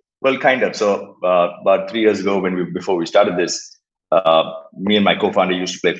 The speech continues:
soccer, football down in the neighborhood, uh, playgrounds, but then it was always full. So we thought about spaces to come up with where, where people could, could, anyone could pretty much go in and play, right?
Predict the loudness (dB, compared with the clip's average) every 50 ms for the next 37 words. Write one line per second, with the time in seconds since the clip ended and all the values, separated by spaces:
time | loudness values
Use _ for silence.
0 | -8 -12 -10 -2 0 0 0 2 0 0 0 -2 -2 -6 -6 -4 0 0 0 0
1 | -2 -6 -10 -18 _ _ _ _ 2 2 2 2 -2 -6 -6 -6 -4 -2 0 0
2 | 0 0 0 0 2 2 2 0 0 -2 -6 -12 -12 -12 -10 -6 -2 -2 0 2
3 | 2 0 0 -4 -8 -6 -4 -2 -2 0 -2 -2 -4 -8 -12 _ -10 -8 -2 0
4 | 0 0 0 -2 -2 -4 -4 -4 -4 -4 -4 -6 -8 -8 -4 -2 -2 0 2 0
5 | 0 0 -2 -2 -2 -2 -2 -4 -6 -8 -2 0 2 2 2 0 -2 -4 -6 -2
6 | -2 0 -2 -2 -2 -8 -20 -20 -20 _ _ _ -4 -2 0 0 0 2 2 2
7 | 0 0 -4 -8 -10 -12 _ _ _ -6 -6 -2 -2 0 0 0 0 0 -2 -6
8 | -6 -4 -4 -2 0 0 0 0 -2 0 0 0 0 0 -4 -6 -6 -2 0 0
9 | 0 0 0 0 -2 -2 -2